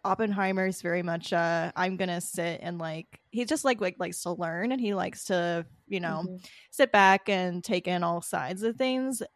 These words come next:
Speaker 1: And that doesn't necessarily mean that he's, um, pr-, like, a, you know,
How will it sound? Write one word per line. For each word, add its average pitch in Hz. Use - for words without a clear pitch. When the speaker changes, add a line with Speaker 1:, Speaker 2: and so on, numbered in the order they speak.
Speaker 1:
And 175
that 180
doesn't 180
necessarily 180
mean 175
that 185
he's, 175
um, 170
pr-, -
like, 170
a, 160
you 185
know, 139